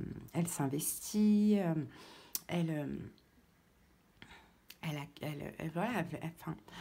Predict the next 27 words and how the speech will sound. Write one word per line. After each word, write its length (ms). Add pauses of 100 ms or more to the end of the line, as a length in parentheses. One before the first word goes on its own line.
(140)
reine 260
de 80
denier, 320
on 100
est 120
dans 100
les 140
deniers. 420 (300)
Et, 380
et 100 (220)
c'est 200
aussi 280
une 100
forme 280
de 120
stabilité 800
et 40
de 100
sécurité. 760
En 80
tout 100
cas, 140
vous 180
êtes 100
dans 140
votre 380
énergie. 480